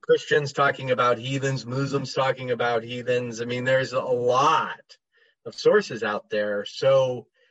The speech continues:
people just assume. And, you know, like the, the Loki thing, um, you know,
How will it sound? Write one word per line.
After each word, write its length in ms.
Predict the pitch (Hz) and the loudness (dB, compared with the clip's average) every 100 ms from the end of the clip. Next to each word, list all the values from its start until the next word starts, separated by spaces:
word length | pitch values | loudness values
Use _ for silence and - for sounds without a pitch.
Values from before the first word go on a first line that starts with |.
| _ _ _ - - | _ _ _ -14 -8
people 340 | 175 - 170 | -6 2 2
just 260 | 139 139 - | 2 -6 -8
assume. 760 | - - 208 175 107 92 98 _ _ _ _ _ - | -14 -2 0 0 -2 -6 -14 _ _ _ _ _ -6
And, 240 | 127 131 | -4 -4
you 140 | 135 135 | -2 2
know, 140 | 139 | 4
like 240 | 143 143 - | 4 4 2
the, 220 | 139 139 - | -2 -2 -4
the 120 | 131 | 0
Loki 400 | 139 185 - 120 | 4 2 0 -6
thing, 460 | - 117 110 107 - | 0 0 0 -4 -8
um, 400 | 127 123 113 113 _ _ _ _ _ _ - | -6 -4 -6 -12 _ _ _ _ _ _ 0
you 80 | 139 | 6
know, 280 | 135 131 | 6 4